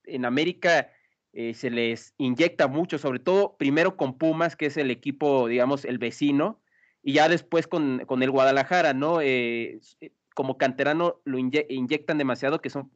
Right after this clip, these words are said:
juegos a, a muerte deportivamente hablando.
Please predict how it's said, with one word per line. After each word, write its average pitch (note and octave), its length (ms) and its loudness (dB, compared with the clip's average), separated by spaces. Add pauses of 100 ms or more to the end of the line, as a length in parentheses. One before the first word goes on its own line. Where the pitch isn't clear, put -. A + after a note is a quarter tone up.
juegos D#3+ 400 0
a, A2 400 -2
a A2+ 160 0
muerte C#3+ 380 0
deportivamente C3+ 680 -2
hablando. B2 500 -2